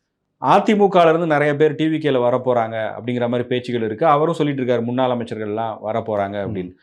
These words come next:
Speaker 1: இப்ப இன்னொரு அதிமுகவா மாறுதா டி வி கே?
Speaker 2: இல்ல, அதாவது அண்ணன் செங்கோட்டையன் அவர்கள் சொன்னது வந்து அதிமுகல இருந்து அமைச்சர் நீங்க சொன்ன மாதிரி எல்லாம் வரத்துக்கு ரெடியா இருக்கிறாங்கன்னு சொல்றாங்க. அவங்க எல்லாருமே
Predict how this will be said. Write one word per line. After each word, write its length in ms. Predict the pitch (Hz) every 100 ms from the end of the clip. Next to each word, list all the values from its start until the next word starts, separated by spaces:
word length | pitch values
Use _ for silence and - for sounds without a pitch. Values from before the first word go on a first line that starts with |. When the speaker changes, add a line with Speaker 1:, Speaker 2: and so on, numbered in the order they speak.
| _
Speaker 1:
இப்ப 140 | _ 123
இன்னொரு 300 | 160 185 180
அதிமுகவா 800 | 165 180 208 190 180 165 165 151
மாறுதா 460 | 131 143 123 98
டி 120 | 113 110
வி 120 | 101
கே? 280 | 107 101 _ _ _ _ _
Speaker 2:
இல்ல, 420 | 110 98 82 _ _ _ _ _ _ _ _ _ _ _ _
அதாவது 720 | - 101 101 92 101 202 - _ _ _ _ _ _ _ _
அண்ணன் 320 | - 101 127 123
செங்கோட்டையன் 340 | 107 135 139
அவர்கள் 280 | 131 113 113
சொன்னது 340 | 117 110 104
வந்து 380 | 98 95 113 233 -
அதிமுகல 520 | 110 113 110 107 95
இருந்து 300 | 92 120 285 -
அமைச்சர் 360 | 113 104 -
நீங்க 160 | 101 95
சொன்ன 180 | 113 104
மாதிரி 300 | 98 143 -
எல்லாம் 200 | 107 104
வரத்துக்கு 380 | 101 98 - 120
ரெடியா 280 | 98 92 101
இருக்கிறாங்கன்னு 380 | 90 87 90 107 -
சொல்றாங்க. 320 | 87 85 87 - _ _ _ - _ _
அவங்க 300 | 110 123 123
எல்லாருமே 840 | 110 139 180 190 196 226 240 -